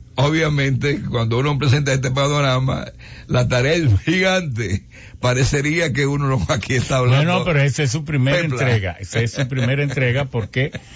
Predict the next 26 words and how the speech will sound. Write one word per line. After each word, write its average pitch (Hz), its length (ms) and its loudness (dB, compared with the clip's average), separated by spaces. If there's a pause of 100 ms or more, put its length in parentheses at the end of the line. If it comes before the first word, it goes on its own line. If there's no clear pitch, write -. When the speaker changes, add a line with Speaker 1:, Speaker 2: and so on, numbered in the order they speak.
(180)
Speaker 2:
vamos 107 480 2
a 117 80 -2
querer 120 280 0
que 131 100 -8
usted 107 260 -2 (120)
intervenga 113 800 0
más 98 220 -2
adelante. 107 640 0 (520)
Eh, 113 260 2
vamos 120 300 2
a 131 60 2
hacer 131 260 -2
una 139 220 0
pausa, 131 480 0
pero 107 260 0
queremos 110 480 0
anunciar 131 540 0 (520)
que 101 160 2
vienen 104 340 2
por 120 200 0
ahí 123 240 0
ya 110 320 -2
las 92 180 -4
pizzas 107 480 0
Italia 95 480 0
Express, - 640 -4